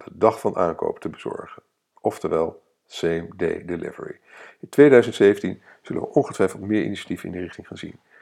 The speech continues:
Zeker van grote landelijke retailers, maar ook lokaal opererende kleinere winkels en webwinkels. Maar voordat same day delivery gemeengoed wordt,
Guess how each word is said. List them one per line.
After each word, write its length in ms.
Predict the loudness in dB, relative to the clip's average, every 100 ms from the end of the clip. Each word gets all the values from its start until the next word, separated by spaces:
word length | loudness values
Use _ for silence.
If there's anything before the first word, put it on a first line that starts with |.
| _
Zeker 320 | 6 6 4
van 100 | -2
grote 340 | 2 2 4
landelijke 440 | 0 -2 -2 -2 -2
retailers, 520 | -2 -4 -6 -8 -6
maar 160 | 0 2
ook 160 | 2
lokaal 360 | 0 0 0 2
opererende 580 | 0 -4 -10 -10 -12 -8
kleinere 540 | -2 0 -2 -6 -10 -14 -20 _
winkels 440 | -8 -8 -8 -10 -10
en 100 | -6
webwinkels. 640 | -6 -6 -10 -10 -16 _ _ _ _
Maar 300 | 0 2 2 -4 _
voordat 460 | 2 8 8 8 4
same 200 | -2 -2
day 160 | -6
delivery 400 | -6 -6 -4 -8
gemeengoed 460 | -6 -2 -2 -2 0
wordt, 280 | 0 0